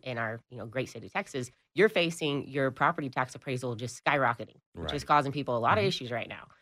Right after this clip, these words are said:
Speaker 1: If you have bought a home within the last year, so in twenty twenty, you purchased a property,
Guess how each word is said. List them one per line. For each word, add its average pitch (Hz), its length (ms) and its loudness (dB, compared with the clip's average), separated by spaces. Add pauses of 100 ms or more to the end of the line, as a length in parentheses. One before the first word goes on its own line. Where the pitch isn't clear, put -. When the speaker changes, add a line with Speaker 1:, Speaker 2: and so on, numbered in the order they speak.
(300)
Speaker 1:
If 185 260 4
you 226 200 0
have 220 480 4
bought 170 240 6
a 196 80 4
home 151 400 -4 (120)
within 170 440 -2
the 185 80 0
last 156 280 0
year, 127 100 -4
so 135 140 -2
in 131 80 -2
twenty 175 260 -4
twenty, 147 300 -2
you 131 60 -10
purchased 143 340 -6
a 165 40 -20
property, 117 460 -6